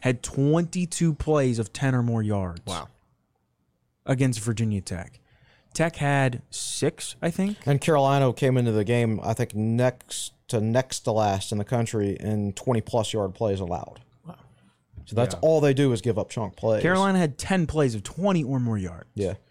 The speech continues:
Speaker 1: Tech had two.
Speaker 3: Right.
Speaker 1: A-, and this season, and I, I put it in my ar-, my article after the game on Saturday,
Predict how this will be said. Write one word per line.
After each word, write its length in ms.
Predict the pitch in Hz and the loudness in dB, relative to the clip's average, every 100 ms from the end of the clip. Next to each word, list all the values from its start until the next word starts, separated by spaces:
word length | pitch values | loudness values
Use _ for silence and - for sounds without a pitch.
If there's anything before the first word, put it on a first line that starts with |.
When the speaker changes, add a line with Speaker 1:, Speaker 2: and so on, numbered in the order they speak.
| _ _ _ - | _ _ _ -6
Speaker 1:
Tech 200 | 175 175 | -4 0
had 240 | 160 123 | 0 -2
two. 440 | - - 139 95 - _ - | -4 0 0 0 -8 _ -6
Speaker 3:
Right. 220 | 90 85 _ - - | -4 -4 _ -20 -8
Speaker 1:
A-, 140 | 151 - | -6 2
and 200 | 170 - - - - _ _ _ - | 2 0 -8 -20 -20 _ _ _ -8
this 300 | 147 208 - | 0 0 0
season, 640 | - 202 139 110 117 143 156 | 0 2 2 0 -4 -6 -4
and 120 | 143 | 0
I, 100 | 143 135 | 0 2
I 120 | 135 | 0
put 240 | - 208 | 2 4
it 80 | 196 | 4
in 100 | 147 | 2
my 180 | 135 127 | 2 2
ar-, 160 | 120 - | 2 0
my 220 | 135 117 | 0 0
article 580 | 113 131 127 113 104 95 117 | 2 2 2 -2 -2 -4 -6
after 280 | 113 - | -6 -4
the 80 | 101 | -4
game 320 | 107 104 98 | -2 -4 -4
on 180 | 95 95 | -6 -8
Saturday, 480 | 95 92 90 - | -6 -8 -10 -14